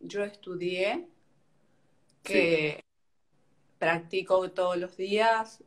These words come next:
Speaker 1: de lo que me
Speaker 2: Sí.
Speaker 1: informo. Tengo más de cuarenta libros sobre antirracismo, leo
Speaker 2: Mm.
Speaker 1: consta-, constantemente.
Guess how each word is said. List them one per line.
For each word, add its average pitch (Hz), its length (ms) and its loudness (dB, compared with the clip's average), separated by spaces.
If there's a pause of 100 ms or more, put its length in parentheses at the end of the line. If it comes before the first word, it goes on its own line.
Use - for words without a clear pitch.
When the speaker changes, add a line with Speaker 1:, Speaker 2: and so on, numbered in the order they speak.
Speaker 1:
de 165 180 -2
lo 160 160 -4
que 160 100 -4
me 160 200 -2
Speaker 2:
Sí. - 80 -4
Speaker 1:
informo. 240 440 0
Tengo 170 300 -2
más 165 240 -4
de 151 260 -4 (420)
cuarenta 170 560 2
libros 190 420 0
sobre 165 260 -2
antirracismo, 220 1120 -4 (140)
leo 165 580 2
Speaker 2:
Mm. 165 40 -8
Speaker 1:
consta-, 160 480 -6 (100)
constantemente. 165 1000 -4